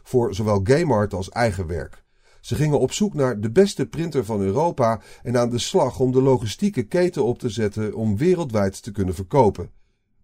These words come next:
Guerrilla Games was een van de eerste studio's die met Koek en Bekker mee wilde doen en dat leidde tot een kettingreactie van studio's die ook interesse hadden,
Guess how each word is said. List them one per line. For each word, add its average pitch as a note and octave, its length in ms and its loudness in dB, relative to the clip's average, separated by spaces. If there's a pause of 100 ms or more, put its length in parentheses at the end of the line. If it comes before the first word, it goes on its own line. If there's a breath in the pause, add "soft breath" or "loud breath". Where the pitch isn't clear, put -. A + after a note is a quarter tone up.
(120)
Guerrilla F3+ 440 2
Games B2+ 320 0
was C3 220 -2
een A#2+ 180 -2
van A#2 100 -2
de A2+ 100 -4
eerste G#3 360 0
studio's A#2+ 580 0
die B2 100 -4
met A#2+ 160 -2
Koek - 200 -4
en A#2 140 -2
Bekker G#2+ 280 -2
mee C#3+ 260 2
wilde F#2+ 280 0
doen F#2 300 -6 (340 soft breath)
en C3 100 0
dat C#3 120 2
leidde E3+ 380 4
tot C3+ 160 -4
een C3+ 220 -2
kettingreactie C#3 880 0
van G#2 140 -4
studio's A2 560 -2
die D3+ 240 -4
ook G3 180 6
interesse G2 480 0
hadden, E2 340 -2